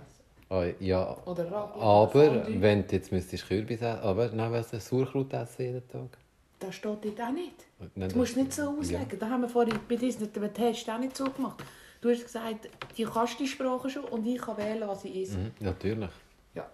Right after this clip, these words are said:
Speaker 1: ich esse
Speaker 2: Muss
Speaker 1: jeden
Speaker 2: ich auch?
Speaker 1: Tag nur ein Rauchbrot. Mit
Speaker 2: Nein, ich kann nicht
Speaker 1: Salzsachen.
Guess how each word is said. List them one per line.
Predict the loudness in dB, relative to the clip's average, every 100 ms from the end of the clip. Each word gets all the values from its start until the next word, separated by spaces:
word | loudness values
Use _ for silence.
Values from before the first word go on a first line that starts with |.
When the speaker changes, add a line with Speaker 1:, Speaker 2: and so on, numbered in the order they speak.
| -12
Speaker 1:
ich | -4
esse | -2
Speaker 2:
Muss | 2
Speaker 1:
jeden | 2
Speaker 2:
ich | 2
auch? | 0
Speaker 1:
Tag | 0 -4 -2
nur | -2
ein | -2
Rauchbrot. | -6 -8 -12 -14 -14 -18 -20 _ _ -16 -10
Mit | -4
Speaker 2:
Nein, | 0 0 0
ich |
kann | 2 4
nicht |
Speaker 1:
Salzsachen. | 4